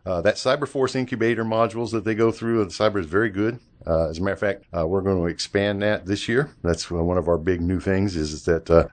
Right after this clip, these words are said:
uh, we're going to offer the, uh, at least s-, at the beginning here, the top performers in those modules, uh,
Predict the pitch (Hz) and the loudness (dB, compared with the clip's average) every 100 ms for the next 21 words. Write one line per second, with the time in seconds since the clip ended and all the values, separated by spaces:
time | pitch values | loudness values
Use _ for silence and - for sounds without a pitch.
0 | - 71 76 73 90 101 90 98 98 92 | -6 -6 -6 -6 -2 -2 0 0 0 -2
1 | - 98 92 92 95 95 101 - 92 92 | 0 0 2 -2 0 2 2 0 0 0
2 | 92 85 85 82 - - - - - 82 | -2 -2 0 0 -4 -18 -18 -16 -8 -6
3 | 80 78 85 98 120 - - _ _ - | -6 -8 -6 -2 0 -2 -4 _ _ -2
4 | - - - - - - 107 95 104 131 | -2 -4 -20 -20 -12 -2 -2 0 0 2
5 | 127 101 95 92 85 90 - 135 113 - | 2 0 0 -2 0 -2 -2 -2 -2 -2
6 | - - - - - - - 110 139 160 | -12 -16 -18 -20 -20 -20 -14 -6 0 0
7 | 101 95 - 110 92 95 80 104 120 131 | 0 -4 -4 -2 2 2 0 0 0 0
8 | 131 - - - 90 87 | -8 -12 -20 -8 -2 0